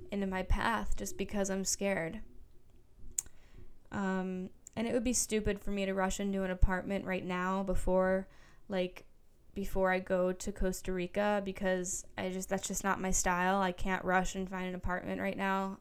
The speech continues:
I, that would, that alone would just, like, give me panic attacks every day. And I don't really want to pay for a first last security situation and then not be there for a month. Like, that's just kind of a waste of money.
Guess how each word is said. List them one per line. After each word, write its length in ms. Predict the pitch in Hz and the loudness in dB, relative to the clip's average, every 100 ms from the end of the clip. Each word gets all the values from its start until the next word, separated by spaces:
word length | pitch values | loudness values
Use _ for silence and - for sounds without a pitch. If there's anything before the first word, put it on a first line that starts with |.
| - | -6
I, 160 | 185 185 | -6 -2
that 280 | 185 196 | 2 4
would, 280 | 190 185 175 - - | 4 0 -2 -10 0
that 260 | 196 190 - | 6 6 6
alone 440 | 185 185 190 185 | 0 -2 -2 -2
would 80 | 180 | -6
just, 200 | 175 185 | -6 -4
like, 220 | 175 180 | -2 -4
give 140 | - 185 | -6 -6
me 100 | 185 | -2
panic 320 | - - 190 | -2 -2 -4
attacks 400 | 190 175 - - | 0 2 2 -2
every 240 | - 185 180 | -4 -4 -4
day. 380 | - 170 202 | -2 -2 -2
And 320 | 185 185 185 185 - - - - - - | -2 -2 -2 -4 -8 -14 -16 -16 -16 0
I 60 | 214 | 2
don't 160 | 220 | 2
really 200 | 220 220 | 2 0
want 320 | 214 208 - - | 2 0 0 -6
to 420 | - 208 196 196 | -2 2 2 8
pay 260 | - 196 196 | 8 8 4
for 680 | - 202 190 185 185 185 - - - - - - - - - | 0 2 4 4 2 -2 -6 -18 -20 -20 -20 -20 -20 -14 0
a 200 | 190 185 | 2 2
first 360 | - 190 185 | 4 4 4
last 300 | - 190 180 | 2 2 2
security 460 | - 202 190 196 202 | -2 -2 0 2 0
situation 720 | 202 190 196 190 190 208 202 | -2 -4 0 2 2 0 0
and 120 | 190 | 0
then 320 | 180 175 175 185 | -2 -2 -2 -2
not 280 | 185 - | -2 -4
be 120 | - 185 | -4 -2
there 220 | 180 185 | -2 -2
for 160 | - | -4
a 80 | - | -4
month. 460 | 175 - - 208 - | -4 -6 0 2 4
Like, 160 | - | 2
that's 240 | 190 185 - | -2 -2 -4
just 180 | - - | -6 -6
kind 180 | 190 | -4
of 60 | 180 | -2
a 80 | 180 | 0
waste 300 | 180 185 - | 0 0 -4
of 80 | 185 | -4
money. 420 | 180 196 208 | -4 -4 -6